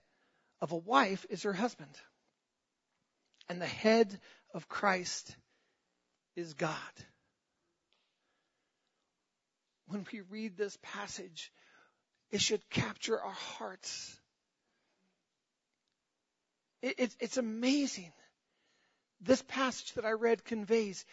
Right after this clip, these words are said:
that even Jesus was in submission. Jesus was in submission to the Father.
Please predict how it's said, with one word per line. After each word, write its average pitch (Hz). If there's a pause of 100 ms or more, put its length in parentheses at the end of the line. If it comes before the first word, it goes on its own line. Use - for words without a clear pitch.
(260)
that 196
even 233
Jesus 196 (1200)
was 185
in 220
submission. 226 (2500)
Jesus 233
was 214 (220)
in 220
submission 240
to 285
the 254
Father. 330